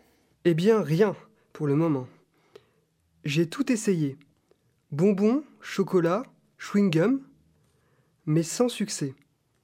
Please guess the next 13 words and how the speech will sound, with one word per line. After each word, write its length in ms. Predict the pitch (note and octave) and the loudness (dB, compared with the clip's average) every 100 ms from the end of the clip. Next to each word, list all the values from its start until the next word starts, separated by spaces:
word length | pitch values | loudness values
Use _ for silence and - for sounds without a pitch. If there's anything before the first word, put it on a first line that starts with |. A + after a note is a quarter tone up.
| _ _ _ _ _ - | _ _ _ _ _ -12
Ça 240 | - D#3 | -2 0
va 220 | D#3 B3+ | 2 0
pendant 300 | - D#3+ D#3 | 0 0 2
la 100 | D3+ | 0
journée, 420 | C#3+ D3 D#3 A#3 - _ _ _ _ _ _ _ _ _ _ _ _ | -2 0 0 -2 -6 _ _ _ _ _ _ _ _ _ _ _ _
mais 200 | E3 E3+ | 0 2
j'ai 180 | F3 F3 | 2 0
toujours 480 | D#3 A#3 C4 C4+ - | -2 -2 0 0 0
envie 240 | F3+ G#3+ | 0 0
de 100 | F#3 | 0
fumer 460 | D#3 - F#3 G3+ B3 | -2 -2 0 2 2
le 120 | D#3+ | -2
soir, 600 | - - G3+ D3 A#2+ - | -4 -2 -2 -2 -8 -20